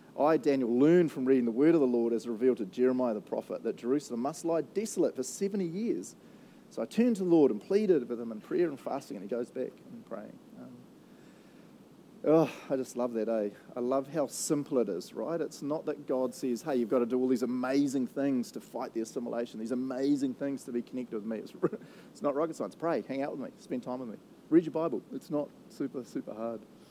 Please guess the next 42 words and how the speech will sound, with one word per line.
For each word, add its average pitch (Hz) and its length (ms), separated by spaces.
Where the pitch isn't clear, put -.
Oh, 127 240
I 110 60
love 107 260
that. 107 200
Okay, 139 180
um, 135 220
a 123 40
little 127 140
quote. 107 320
I 113 60
thought 156 200
this 143 140
was 110 120
a - 40
cool 123 200
little, 107 280
um, 107 280
story 131 460
quote. 131 400
I 117 40
don't 110 100
know 101 80
what 95 300
box - 260
you 110 60
want 107 120
to - 60
put 104 160
it 110 60
in. 110 80
Um, 113 180
I'll 120 80
read 113 240
this. 113 160
My 135 60
wife, 147 500
uh, 120 320
Loretta, 196 500
once 139 260
remarked 127 360
to 135 60
me, 104 200